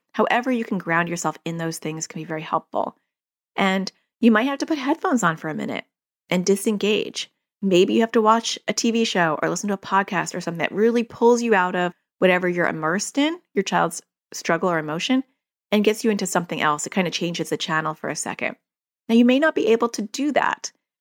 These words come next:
And there definitely have been times in my world, in my life, where I am so in it, and maybe I'm in the car,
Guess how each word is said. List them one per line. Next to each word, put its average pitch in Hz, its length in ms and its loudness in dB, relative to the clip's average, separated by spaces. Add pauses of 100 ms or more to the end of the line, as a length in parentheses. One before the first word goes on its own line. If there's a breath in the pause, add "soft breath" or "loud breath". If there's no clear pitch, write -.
(300)
And 220 100 6
there 220 160 8
definitely 220 400 0
have 226 60 0
been 214 100 2
times 185 400 -4
in 190 140 -4
my 233 260 4
world, 190 400 2
in 185 100 -2
my 165 160 0
life, 165 240 0 (380)
where 190 200 4
I 202 120 0
am 220 140 -2
so 240 420 -4
in 254 180 2
it, 175 320 -2
and 202 120 -2
maybe 202 160 4
I'm 240 80 2
in 247 60 2
the 247 60 0
car, 240 560 0